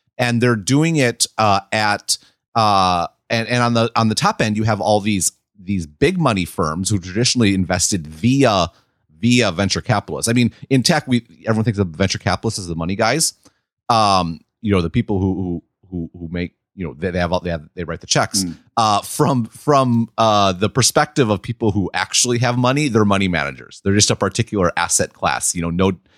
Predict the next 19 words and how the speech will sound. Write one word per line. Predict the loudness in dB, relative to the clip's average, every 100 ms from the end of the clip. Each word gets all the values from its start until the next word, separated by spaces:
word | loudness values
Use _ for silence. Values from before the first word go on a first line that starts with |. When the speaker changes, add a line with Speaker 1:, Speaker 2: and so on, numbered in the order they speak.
| _ _
Speaker 1:
like | -2 -2 -4
a |
hedge | -2 -2 0
fund | 0
manager, | 2 2 0 0 0
like | 0 -2 -4
a | -4
stock | -2 -2 0
manager, | 0 -2 -4 -8
like | -8 -6
a |
bond | 0 0 0
manager. | -2 -4 -6 -10
There's | -10
a | -16
venture | -12 -4
capital | -4 -2
Speaker 2:
Mm. | -4
Speaker 1:
manager, | -4 -4 -8